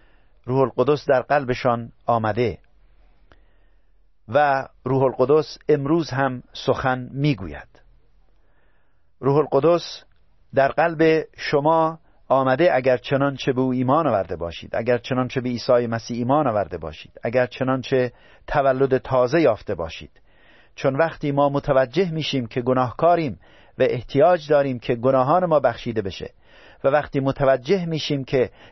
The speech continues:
یگانه راه نجات این است که به عیسی مسیح پسر خدا ایمان بیاریم، زیرا او جان خود را در راه ما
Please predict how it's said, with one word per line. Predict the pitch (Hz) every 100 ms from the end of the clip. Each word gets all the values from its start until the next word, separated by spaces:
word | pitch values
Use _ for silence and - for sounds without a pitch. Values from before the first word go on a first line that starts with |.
| -
یگانه | 131 151 131 139 139 135
راه | 120 135 135 131
نجات | 135 127 135 131 -
این | 143 135
است | 135 123 -
که | 139
به | 120 131 127 - - -
عیسی | 143 - 170 180 180 170
مسیح | 156 147 - 143 110
پسر | 131 - 151 160
خدا | - 147 180
ایمان | 175 156 139
بیاریم، | 123 113 104 82 - - - - - - - _ _ -
زیرا | 107 151 147 143
او | - 202
جان | 160 113 175 185 175
خود | 165 139
را | 139 127
در | 127
راه | 120 131 165 165 151
ما | 139 104